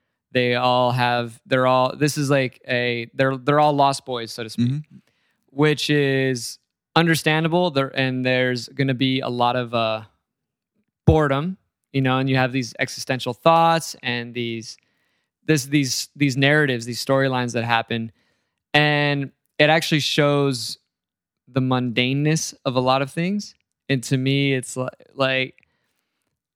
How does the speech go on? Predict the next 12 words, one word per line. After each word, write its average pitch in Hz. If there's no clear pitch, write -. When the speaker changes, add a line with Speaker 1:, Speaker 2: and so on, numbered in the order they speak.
Speaker 1:
when 139
I 139
tune 147
into 147
something, 127
like, 117
I 127
don't 131
wanna 127
see 131
how 117
mundane 113